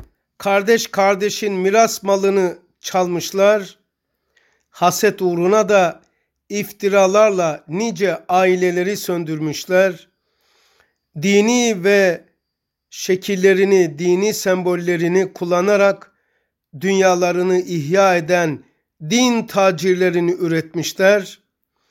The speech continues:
Dinin açık emirlerini hiçe saymışlar. Cami ve mescitleri aklımıza gelen her türlü rezaletli mekanlara dönüştürmüşler. Ama Müslüman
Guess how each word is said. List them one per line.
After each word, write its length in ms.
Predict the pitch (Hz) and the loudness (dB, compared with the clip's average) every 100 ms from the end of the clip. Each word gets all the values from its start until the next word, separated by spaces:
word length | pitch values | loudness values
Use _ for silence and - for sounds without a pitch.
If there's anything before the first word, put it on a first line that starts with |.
| _ _ _ _ - | _ _ _ _ -6
Dinin 440 | 156 214 247 208 - | 0 2 2 0 -2
açık 460 | 190 185 247 - | -4 -2 -6 -4
emirlerini 1000 | 214 196 196 190 190 185 190 208 233 233 - _ _ _ _ | -2 2 2 4 2 2 4 4 2 -2 -12 _ _ _ _
hiçe 460 | - 190 - 226 | -8 -8 -2 -2
saymışlar. 960 | 220 196 170 151 143 - 202 220 202 - _ _ _ _ _ _ - | 0 0 0 -2 -8 -2 2 2 0 -10 _ _ _ _ _ _ -10
Cami 540 | 143 190 196 208 240 | 0 4 4 2 0
ve 120 | 208 | 0
mescitleri 1080 | 190 196 190 - 196 _ 196 190 220 180 - _ _ _ - | 2 0 -2 -8 -12 _ 0 0 0 0 -4 _ _ _ -2
aklımıza 680 | 190 196 208 214 202 220 | 0 0 -4 -2 0 0
gelen 520 | 208 185 208 208 208 180 | 2 2 4 4 2 -2
her 460 | 143 247 269 254 | -4 0 0 -2
türlü 520 | - 208 196 180 143 | -8 -4 0 -2 -2
rezaletli 680 | 147 190 202 208 202 196 233 | -4 -2 2 4 2 -2 -4
mekanlara 840 | 208 196 196 180 180 170 214 208 - _ _ _ _ _ _ - | -4 -4 -4 -4 -2 0 0 -2 -8 _ _ _ _ _ _ -6
dönüştürmüşler. 1200 | 151 202 190 - 185 170 165 - 208 220 214 - - _ _ _ _ _ _ _ _ _ - | 0 0 0 -4 -4 -2 -4 0 2 2 0 -8 -20 _ _ _ _ _ _ _ _ _ -4
Ama 280 | 175 170 156 | 0 0 0
Müslüman 760 | 170 180 - 175 190 202 196 | -2 -4 -4 2 2 2 -4